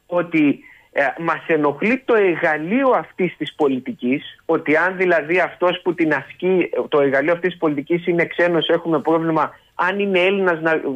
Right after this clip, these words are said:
τοξικοεξαρτημένος, ενδεχομένως δεν έχουμε πρόβλημα γιατί είναι Έλληνας. Λοιπόν, και δεν ασχολούμαστε με αυτόν ο οποίος σχεδιάζει και υλοποιεί αυτή την πολιτική,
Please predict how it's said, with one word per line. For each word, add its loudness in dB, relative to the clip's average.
τοξικοεξαρτημένος, -2
ενδεχομένως 0
δεν 2
έχουμε 0
πρόβλημα 2
γιατί 0
είναι 2
Έλληνας. 0
Λοιπόν, -2
και 0
δεν -4
ασχολούμαστε 0
με -2
αυτόν 0
ο 2
οποίος 0
σχεδιάζει 0
και -2
υλοποιεί 2
αυτή -2
την -4
πολιτική, -4